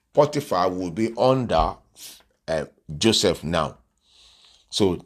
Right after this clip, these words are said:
the gift of Joseph has made a way for him and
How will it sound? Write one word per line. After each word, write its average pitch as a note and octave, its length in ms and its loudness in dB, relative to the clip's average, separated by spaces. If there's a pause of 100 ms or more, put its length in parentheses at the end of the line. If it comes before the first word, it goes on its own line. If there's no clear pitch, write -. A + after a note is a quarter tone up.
(120)
the E2+ 220 -6
gift A2 460 -2
of D#2 180 -4
Joseph F#2 480 -4 (300)
has E2 560 0 (380)
made C3 460 2
a G2 120 -4
way A#2 180 0
for D#2+ 220 -6
him G2+ 360 -4 (520)
and E2+ 440 0